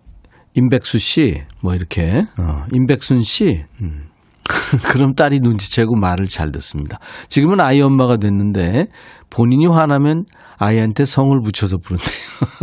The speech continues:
<laughs> 엄마 거 그대로 하는군요. 윤용숙 씨, 저 국민학교 다닐 때 멜로디언을 사고 싶어서 밥을 굶었죠. 며칠을 굶었는지 기억이 나지 않지만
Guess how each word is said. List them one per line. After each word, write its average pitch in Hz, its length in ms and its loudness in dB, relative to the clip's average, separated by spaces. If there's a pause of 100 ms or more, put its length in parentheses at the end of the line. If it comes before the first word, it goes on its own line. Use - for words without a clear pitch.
(520)
<laughs> - 1600 -16
엄마 101 260 2
거 101 120 -10
그대로 107 380 0
하는군요. 92 440 -2 (600)
윤용숙 143 580 2
씨, 107 140 -2
저 160 120 -2
국민학교 151 520 2
다닐 127 320 0
때 147 160 0
멜로디언을 127 800 2
사고 120 260 -6
싶어서 110 340 -4
밥을 101 380 -2
굶었죠. 82 580 -6 (380)
며칠을 120 440 0
굶었는지 135 640 0
기억이 113 360 0
나지 101 260 0
않지만 101 480 -2